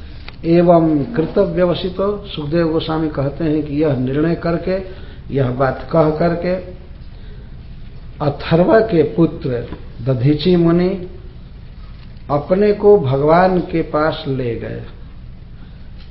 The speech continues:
परे भगवती ब्रह्मणि आत्मानं सन्नयन जहौ, तनुम जहौ, अपने को भगवान के पास ले जाकर के इस शरीर को छोड़ दिए।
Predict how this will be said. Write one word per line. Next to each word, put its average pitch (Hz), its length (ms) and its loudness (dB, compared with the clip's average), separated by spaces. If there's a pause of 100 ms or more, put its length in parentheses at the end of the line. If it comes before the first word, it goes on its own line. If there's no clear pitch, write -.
(280)
परे 180 300 8
भगवती 175 640 2
ब्रह्मणि 170 640 2
आत्मानं 160 720 2
सन्नयन 170 840 2 (140)
जहौ, 170 340 4 (420)
तनुम 180 340 8
जहौ, 151 500 0 (800)
अपने 185 380 2
को 214 280 4
भगवान 165 520 4
के 185 180 -2
पास 180 440 2
ले 165 300 2
जाकर 175 420 0
के 185 140 -4
इस 185 160 0
शरीर 160 360 0
को 160 160 -4
छोड़ 123 260 -4
दिए। 107 320 -8